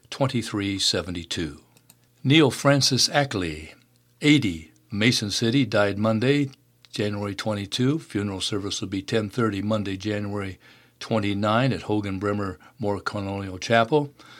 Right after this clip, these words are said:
in Mason City. A visitation from two to four P M, Sunday the twenty-eighth, also at Hogan Bremer Moore Colonial Chapel. And finally, here's one for Michael James Cookman, Clear Lake. M-, Michael James Cookman, seventy-seven,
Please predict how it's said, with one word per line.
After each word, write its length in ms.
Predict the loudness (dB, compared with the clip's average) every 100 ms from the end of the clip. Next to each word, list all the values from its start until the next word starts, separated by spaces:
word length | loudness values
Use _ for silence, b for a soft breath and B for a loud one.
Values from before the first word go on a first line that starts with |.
| B -6
in 180 | -4
Mason 320 | -2 -2 -2 0
City. 400 | 2 4 4 2
A 80 |
visitation 760 | -2 0 0 0 0 0 -2 -6
from 180 | -6 -4
two 160 | -2
to 100 | 0
four 240 | 2 4 4
P 220 | 2 0
M, 200 | 0 -2 B B B
Sunday 340 | -4 0 2 0
the 120 | -2
twenty-eighth, 680 | -2 2 4 4 2 -2 -10 _ b b b b
also 480 | -2 0 2 0 0
at 120 | -2
Hogan 360 | -2 -4 -4 -4
Bremer 280 | -4 -4 -4
Moore 420 | -4 -4 -4 -8 b b -4
Colonial 440 | -2 -2 -4 -6
Chapel. 460 | -4 -2 -4 -8 -20 -20 _ _ _ _ -4
And 220 | -2 2
finally, 380 | 4 4 6 6
here's 280 | 6 4 4
one 220 | 4 4
for 160 | 2 0
Michael 400 | 2 2 2 0
James 460 | 2 4 4 2
Cookman, 560 | 2 0 4 2 2 -2 -12 b b b b b _
Clear 220 | 4 4
Lake. 400 | 8 6 6 -2 -12 -8
M-, 160 | -8 -4
Michael 340 | -2 -2 -2
James 380 | -2 0 0 0
Cookman, 360 | -4 -2 -2 0
seventy-seven, 880 | 2 2 2 2 4 4 4 0